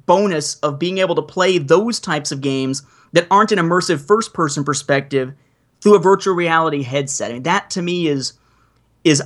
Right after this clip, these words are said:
odd. I, although I think about, gosh, what was it called? Microsoft did a demo of a V R thing at E three, I think it was last year,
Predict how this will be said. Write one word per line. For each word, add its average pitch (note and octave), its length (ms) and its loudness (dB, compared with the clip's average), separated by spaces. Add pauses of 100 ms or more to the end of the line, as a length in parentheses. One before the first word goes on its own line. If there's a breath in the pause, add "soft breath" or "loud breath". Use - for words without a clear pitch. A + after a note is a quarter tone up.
odd. C3+ 320 2
I, A3 260 0
although G3+ 260 4
I F#3+ 80 4
think C4 280 -4
about, F3+ 480 -4
gosh, - 360 -4
what G#3+ 340 -2
was F3+ 240 0
it - 140 -2
called? D3 480 2 (500 soft breath)
Microsoft A3+ 760 2
did F#3 140 2
a E3+ 60 2
demo D3+ 520 2
of B2+ 180 0
a C3+ 80 0
V E3 260 0
R F#3 220 4
thing C#3+ 520 -4 (720)
at C#3+ 420 2
E G#3+ 200 0
three, F#3+ 320 0
I C#3+ 60 0
think C#3 160 -4
it - 60 -6
was B2+ 120 -4
last D3+ 460 0
year, A2 340 -8